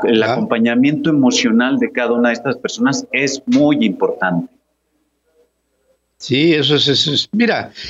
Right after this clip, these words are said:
Speaker 2: eso es todo, porque es una expresión de amor y de, el amor es humanismo y el humanismo es, eh, es comprensión y es estímulo y es aliento, es impulso, es todo. O sea,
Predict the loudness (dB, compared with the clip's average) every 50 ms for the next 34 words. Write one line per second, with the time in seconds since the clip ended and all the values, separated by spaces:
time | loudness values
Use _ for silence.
0 | -16 -18 -6 _ 0 0 0 0 0 0 0 0 0 0 -2 -2 -2 -2 -2 0
1 | 0 0 0 2 0 0 -2 -4 -10 -12 -18 _ _ _ _ -20 -20 -20 _ _
2 | -2 -2 0 2 2 0 0 0 0 -2 0 0 0 2 2 2 2 2 2 2
3 | 2 2 2 2 2 2 2 2 2 2 2 2 2 2 2 2 2 2 2 0
4 | 0 -2 -6 _ _ _ _ _ _ _ _ 0 0 2 2 2 2 2 0 0
5 | -2 -2 -2 -2 0 2 2 2 2 2 2 2 2 2 2 2 2 2 2 2
6 | 4 2 2 0 0 -2 0 0 2 2 4 4 2 2 2 2 2 2 2 2
7 | 2 2 2 0 0 0 0 2 2 2 2 0 -2 -4 -10 -18 -18 -16 -16 -14
8 | -14 -16 -16 -10 _ -4 -2 -2 -2 -2 -2 0 0 0 0 0 -2 -2 0 2
9 | 2 2 2 2 2 2 2 2 2 2 0 0 2 2 2 2 2 2 2 0
10 | 0 0 -2 -2 -2 _ 0 2 4 4 4 4 4 4 2 2 2 0 0 0
11 | 0 0 0 0 0 0 -2 -2 -2 0 0 0 0 0 -2 -8 _ -20 -20 -20
12 | -20 -20 -20 _ _ _ -6 -4 -2 0 0 0 0 0 -2 -2 0 2 2 0
13 | 2 0 0 -2 -2 -2 -2 0 0 0 0 -2 -2 -4 -8 -8 -6 -4 -2 0
14 | 0 0 0 0 -2 -2 -4